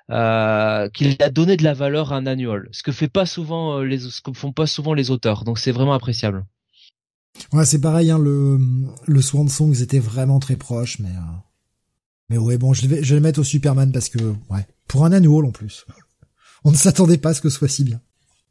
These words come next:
Speaker 1: Et ouais, euh, tu me disais, ah bah tiens, il y a l'annual, euh, la semaine dernière, tu me dis, ah, il y a l'annual, tout ça, et ben ouais, heureusement, heureusement qu'il était là, putain.
Speaker 2: Ouais, ouais, c'est clair.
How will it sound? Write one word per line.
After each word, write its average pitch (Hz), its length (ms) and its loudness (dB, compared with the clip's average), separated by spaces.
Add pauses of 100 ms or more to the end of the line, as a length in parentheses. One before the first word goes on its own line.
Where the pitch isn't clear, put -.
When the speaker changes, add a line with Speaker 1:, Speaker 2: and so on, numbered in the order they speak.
(420)
Speaker 1:
Et 120 80 2
ouais, 220 220 4
euh, 113 320 4
tu 135 160 -8
me 127 40 -6
disais, 135 240 -6
ah 147 60 2
bah 123 160 -2
tiens, 147 180 -4
il 139 60 0
y - 20 0
a 117 60 0
l'annual, 120 420 -2
euh, 101 160 0
la 104 100 0
semaine 113 180 -8
dernière, 123 160 -2
tu 123 100 -16
me 113 100 -4
dis, 104 80 -4
ah, 104 220 -2
il 123 80 -4
y 123 60 0
a 117 40 2
l'annual, 123 420 0
tout 117 100 -12
ça, 123 400 0
et 98 180 -2
ben 95 380 0
ouais, 175 140 -2
heureusement, 131 580 -2
heureusement 175 480 0
qu'il 214 160 -2
était 170 180 -2
là, 151 140 -2
putain. 120 400 -10 (580)
Speaker 2:
Ouais, 135 180 -4 (600)
ouais, 110 100 -4
c'est 95 140 -8
clair. 85 180 -12